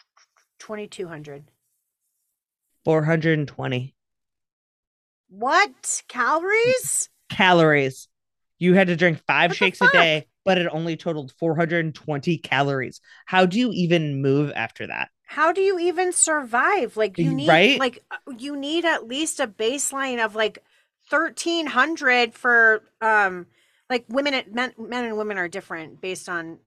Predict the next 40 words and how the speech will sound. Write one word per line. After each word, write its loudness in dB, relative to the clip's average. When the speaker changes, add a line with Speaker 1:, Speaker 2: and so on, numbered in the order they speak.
Speaker 1:
like, -14
women -6
actually 2
Speaker 2:
Right, 6
Speaker 1:
need -6
Speaker 2:
but, 4
Speaker 1:
more 4
Speaker 2:
like, 6
Speaker 1:
calories. -4
Speaker 2:
but, 6
like, 4
I, 6
I 4
will 0
tell 0
you -2
that 0
a -6
hundred -2
or -2
twelve 0
hundred -2
is, -6
like, -4
the -2
bare -6
minimum. -8
Like, 2
you, 4
you 4
obviously 4
have 4
Speaker 1:
Totally. -2
Speaker 2:
to -6
talk 2
to 2
your 4
Speaker 1:
Yes. -2
Speaker 2:
di-, 0
your, 0